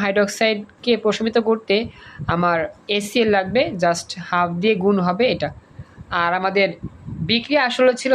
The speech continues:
দশ গ্রাম, আমাদের বিক্রিয়া ছিল কত গ্রাম? দশ গ্রাম। আমাদের তো চল্লিশ গ্রাম হচ্ছে কি আণবিক ভর, কিন্তু আমার বিক্রিয়া ছিল কত গ্রাম? দশ গ্রাম। তো দশ গ্রাম হিসাবটা আমি করতেছি, আমাদের দশ গ্রাম সোডিয়াম হাইড্রোক্সাইডকে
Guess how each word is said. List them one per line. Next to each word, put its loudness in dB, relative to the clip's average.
দশ 4
গ্রাম, -2
আমাদের 0
বিক্রিয়া 0
ছিল 2
কত 2
গ্রাম? 0
দশ 4
গ্রাম। 0
আমাদের 2
তো 4
চল্লিশ 4
গ্রাম 2
হচ্ছে -2
কি 0
আণবিক 2
ভর, 0
কিন্তু -2
আমার 2
বিক্রিয়া 2
ছিল 2
কত 2
গ্রাম? 0
দশ 4
গ্রাম। 0
তো -2
দশ 2
গ্রাম 2
হিসাবটা -2
আমি -2
করতেছি, -2
আমাদের 2
দশ 4
গ্রাম 2
সোডিয়াম 4
হাইড্রোক্সাইডকে 0